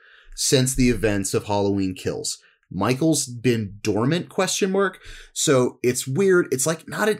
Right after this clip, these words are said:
it's an Easter egg, but not an Easter egg. The billboard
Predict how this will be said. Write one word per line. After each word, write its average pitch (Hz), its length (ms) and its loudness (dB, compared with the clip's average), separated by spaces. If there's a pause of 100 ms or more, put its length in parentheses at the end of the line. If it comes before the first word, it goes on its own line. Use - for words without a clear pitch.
it's 156 160 0
an 131 100 0
Easter 165 360 -2
egg, 170 160 -2
but - 120 0
not 113 200 0
an 143 80 2
Easter 160 320 0
egg. 170 180 -2 (1160)
The 131 180 2
billboard 120 920 2